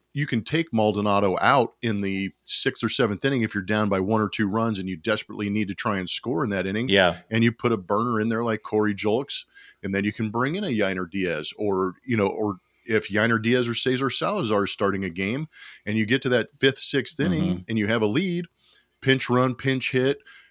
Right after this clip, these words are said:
Speaker 1: and all of a sudden you can bring Martin Maldonado in to be your closer behind the plate. So
Speaker 2: Yeah.
Speaker 1: there's a lot of interesting aspects to this.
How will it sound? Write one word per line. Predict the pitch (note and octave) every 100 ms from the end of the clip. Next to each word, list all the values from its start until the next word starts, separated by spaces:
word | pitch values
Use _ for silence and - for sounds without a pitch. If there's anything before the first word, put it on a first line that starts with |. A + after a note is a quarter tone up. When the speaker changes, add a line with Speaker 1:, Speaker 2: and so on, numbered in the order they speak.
| -
Speaker 1:
and | G#2+
all | G#2 G#2+
of | A2
a |
sudden | A2 C3 D3 D3+
you | F#2
can | G#2
bring | F2+ G#2 G#2
Martin | G#2+ - B2 A2+
Maldonado | A#2 A2 A2 C#3+ D3 A2
in | A#2+
to | G2
be | E2+ A2+
your | A#2+
closer | - D3 G3 A2+
behind | F#2 E2 F#2+ F2
the |
plate. | - G2+ F2+ -
So |
Speaker 2:
Yeah. | B2
Speaker 1:
there's | C#3+ F#3
a |
lot | B2+ F3 G3+
of | B2
interesting | C#3 D3+ C3 B2+ G#2+
aspects | G2+ A2+ - C3 B2
to | - B2
this. | C3+ C3